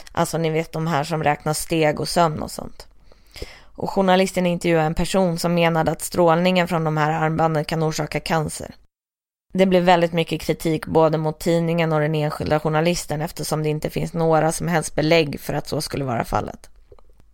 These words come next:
Hade journalisten kollat med vetenskapsredaktionen innan hade nog någon annan person intervjuats. Eller så hade artikeln handlat om steg eller något annat. Och här är ett exempel till. S V T sände en dokumentär om så kallad kronisk borrelia.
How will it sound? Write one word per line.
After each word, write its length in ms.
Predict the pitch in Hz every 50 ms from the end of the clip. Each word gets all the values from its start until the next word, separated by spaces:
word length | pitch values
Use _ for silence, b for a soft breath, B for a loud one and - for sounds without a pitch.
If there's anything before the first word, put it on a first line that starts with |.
| _ -
Hade 300 | - - - 180 180 180
journalisten 600 | - - 175 175 170 180 190 202 - - 175 170
kollat 320 | - 190 175 175 180 180
med 120 | - 180 170
vetenskapsredaktionen 1200 | 175 170 170 - - 165 - - - 165 - - - - - - 170 - - 202 190 185 185 180 175
innan 340 | 165 165 160 160 165 185
hade 280 | 180 180 180 160 165 165
nog 220 | 160 156 156 160
någon 300 | 156 156 151 151 156 160
annan 280 | 170 185 185 175 165 143
person 380 | - - - - - - - 104
intervjuats. 640 | 104 - - - - - - - - - - - - - _ - B B B B B B B B B B B
Eller 220 | - 170 170 156 151
så 140 | - -
hade 240 | 165 170 165 156 151
artikeln 380 | 156 156 - 156 - - 160 160
handlat 360 | 165 147 151 151 147 147 -
om 260 | 151 151 - - - - -
steg 640 | - - - - 180 175 107 98 - - - - - - - _ - -
eller 180 | 170 165 160
något 200 | 160 160 - -
annat. 240 | - - - - - - - _ _ _ - - _ - - - - -
Och 140 | - 214 226
här 160 | 220 226 208
är 80 | 190 180
ett 100 | 170 -
exempel 440 | - - - 170 160 160 - - -
till. 300 | - - - - - - b b b b b b b b b b b b b b -
S 240 | 202 208 - -
V 60 | 208 202
T 340 | 196 226 208 185 175 175
sände 340 | 165 - 175 160 160 160 156
en 120 | 151 156 156
dokumentär 600 | 160 156 - - 165 160 151 - 180 165 160 156
om 140 | 151 151
så 120 | 151 - -
kallad 440 | - - 156 156 156 147 - - -
kronisk 500 | - 202 208 202 185 160 147 165 - -
borrelia. 460 | - - - - - - - -